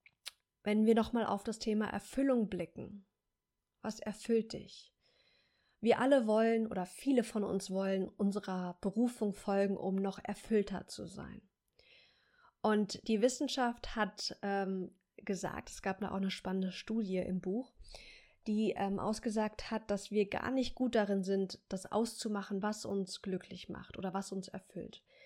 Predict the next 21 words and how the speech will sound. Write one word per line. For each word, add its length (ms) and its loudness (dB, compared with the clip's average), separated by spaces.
Wir 140 4
sind 120 6
nicht 180 4
gut 180 2
darin 260 2
zu 160 2
erahnen, 540 6
was 160 2
das 180 -4
wirklich 400 -2
ist. 300 -6
Das 140 -2
heißt, 220 4
wir 140 8
setzen 220 6
uns 100 2
all 100 4
diese 280 4
Ziele, 840 4
diese 280 2
Vorhaben, 1120 2